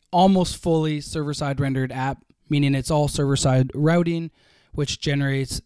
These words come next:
uh, H T M L responses from Blade files and Laravel. Um, and I d-, and I did it that way because I just,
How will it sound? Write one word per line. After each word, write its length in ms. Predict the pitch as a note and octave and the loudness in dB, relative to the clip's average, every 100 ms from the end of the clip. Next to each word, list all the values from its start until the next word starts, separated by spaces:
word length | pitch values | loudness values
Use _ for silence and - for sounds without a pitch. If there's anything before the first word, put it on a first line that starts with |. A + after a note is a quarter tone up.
| - | -12
uh, 300 | A#2 A2+ A2 - - - - - | -12 -10 -12 -16 -20 -20 -16 -2
H 220 | F3 - | 0 2
T 40 | |
M 100 | D#3 | 2
L 300 | D3+ D3 D3 - | 4 4 2 -2
responses 600 | C#3+ - C#3 C3+ C#3 C3+ | -6 -2 -2 -2 -2 -4
from 280 | - B2 A#2 | -2 -4 -4
Blade 380 | C3 C3+ B2+ B2 | -2 0 0 0
files 380 | B2+ B2 B2 | 0 2 2
and 100 | A#2+ | 2
Laravel. 540 | A#2+ B2 A#2+ B2 A#2+ A#2+ - _ - _ _ _ | 4 2 2 2 0 -2 -6 _ -20 _ _ _
Um, 480 | C3+ C3 B2+ A#2+ A#2+ - | -8 -6 -6 -6 -10 -6
and 100 | D#3 | -2
I 80 | D3+ | -2
d-, 160 | C3+ - _ _ _ | -4 -16 _ _ _
and 160 | D3+ D3 | -2 0
I 120 | C#3+ | 2
did 180 | C#3 G3 | 2 2
it 40 | |
that 180 | E3+ D3+ | 2 2
way 140 | D3 | 2
because 280 | D3 - C3+ | 0 -4 -4
I 120 | C#3 | -6
just, 260 | B2+ C#3 | -6 -8